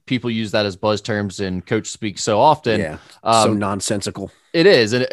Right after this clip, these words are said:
Speaker 1: but it was just interesting to sort of see this locker room really get reshaped. And you're right, that's the nature of the N F L. You move guys in and out.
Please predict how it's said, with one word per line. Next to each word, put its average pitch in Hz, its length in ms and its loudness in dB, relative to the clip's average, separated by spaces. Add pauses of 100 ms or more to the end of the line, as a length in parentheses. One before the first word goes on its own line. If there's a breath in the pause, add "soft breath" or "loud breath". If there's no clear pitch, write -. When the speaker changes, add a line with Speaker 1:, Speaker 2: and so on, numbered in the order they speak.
(120)
Speaker 1:
but 139 100 2
it 135 40 4
was 131 140 2
just 143 160 -4
interesting 131 500 -2
to 113 100 -4
sort 131 320 -2
of 107 80 -8
see 123 520 -6 (360 soft breath)
this 127 180 0
locker 123 340 2
room 110 240 -2
really 120 340 0
get 107 300 -2
reshaped. 107 520 -4
And 113 80 -2
you're 120 80 -2
right, 110 180 2
that's 113 160 -2
the 117 80 -4
nature 107 220 -2
of 87 80 -8
the 95 100 -4
N 87 60 -4
F - 180 -8
L. 98 160 2
You 90 140 -6
move 110 180 -2
guys 92 280 0
in 110 100 2
and 92 120 -2
out. 107 280 2